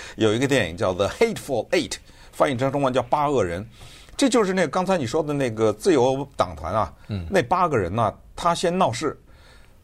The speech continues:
Speaker 1: 他们把麦卡锡干掉了。问题在这儿，就是现在啊，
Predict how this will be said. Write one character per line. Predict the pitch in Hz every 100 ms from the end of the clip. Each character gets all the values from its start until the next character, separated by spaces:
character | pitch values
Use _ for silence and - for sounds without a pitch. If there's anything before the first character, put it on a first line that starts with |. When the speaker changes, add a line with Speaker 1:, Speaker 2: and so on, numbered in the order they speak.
| -
Speaker 1:
他 | - 208
们 | 247 208
把 | 113 104
麦 | 170
卡 | 135 78
锡 | - 139
干 | 170 113
掉 | 127 101
了。 | - - - - - - - -
问 | - 277
题 | - 151
在 | 180
这 | 180
儿， | 170 - - - - -
就 | 190
是 | 165 - 127
现 | 123 - 208 156
在 | 196 165
啊， | 98